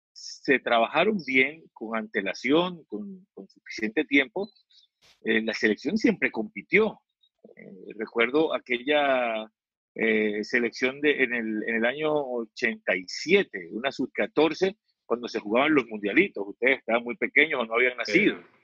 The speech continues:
Speaker 1: eh, porque ya veo que aquí el viejo soy yo. Entonces,
Speaker 2: <laughs>
Speaker 1: eh, esa selección del mundialito se preparó por más de un año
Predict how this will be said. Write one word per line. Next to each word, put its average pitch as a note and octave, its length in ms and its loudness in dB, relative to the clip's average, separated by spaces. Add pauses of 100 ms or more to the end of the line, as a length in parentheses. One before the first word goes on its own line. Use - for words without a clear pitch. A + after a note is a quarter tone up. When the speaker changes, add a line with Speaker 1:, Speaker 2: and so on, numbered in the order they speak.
(500)
Speaker 1:
eh, G2+ 760 2
porque A2 260 0
ya A2+ 140 4
veo C#3 220 6
que B2+ 80 4
aquí A2+ 160 0
el A2 100 4
viejo A#2 220 4
soy G2+ 200 0
yo. D#3 300 4 (400)
Entonces, D#3+ 680 2
Speaker 2:
<laughs> F#3+ 340 0
Speaker 1:
eh, B2 720 6 (460)
esa C#3+ 300 4
selección G3 840 0 (140)
del B2 220 2
mundialito B2+ 600 2
se - 140 -2
preparó - 380 -2
por G3+ 160 2
más C3+ 160 0
de A2 80 -2
un A#2 100 0
año B2+ 320 0